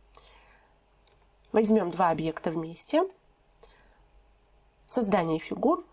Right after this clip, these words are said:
Щелкаем сюда и щелкаем сюда. То есть мы получили две половинки и остались вот эти хвостики. Ctrl-Z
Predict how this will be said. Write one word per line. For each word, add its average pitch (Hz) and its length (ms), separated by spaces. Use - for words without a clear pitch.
Щелкаем 214 480
сюда 269 300
и 330 80
щелкаем 226 420
сюда. - 340
То - 60
есть - 140
мы 302 120
получили 196 720
две 185 240
половинки 170 680
и 233 100
остались 220 440
вот 175 120
эти 185 140
хвостики. - 640
Ctrl-Z 165 400